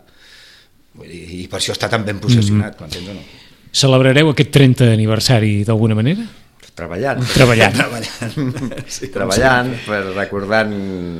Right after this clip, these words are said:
Speaker 3: la gent que hem tingut, a les xarxes socials, amb, eh, plats que hem fet i coses d'aquestes, vull dir, en principi...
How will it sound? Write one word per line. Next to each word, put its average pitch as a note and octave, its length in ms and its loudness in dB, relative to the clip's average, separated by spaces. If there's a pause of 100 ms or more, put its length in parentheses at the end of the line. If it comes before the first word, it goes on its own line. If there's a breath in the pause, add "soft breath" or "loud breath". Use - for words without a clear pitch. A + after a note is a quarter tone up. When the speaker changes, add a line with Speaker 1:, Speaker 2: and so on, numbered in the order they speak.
(540)
Speaker 3:
la D#2+ 120 -6
gent G2+ 200 -6
que F#2+ 80 -4
hem F#2 80 -6
tingut, B2 680 -4
a F#2+ 220 -6 (180)
les F2 100 -12
xarxes F#2+ 300 -10
socials, A2+ 680 -2
amb, F#2+ 720 -20 (480 soft breath)
eh, F2+ 520 -14 (340)
plats F#2 220 -8
que - 40 -14
hem D2 100 -16
fet A#2 460 0
i G2 80 -10
coses F2+ 260 -10
d'aquestes, D#2 520 -12
vull D#2+ 100 -16
dir, D#2 80 -16
en - 20 -20
principi... D2 540 -16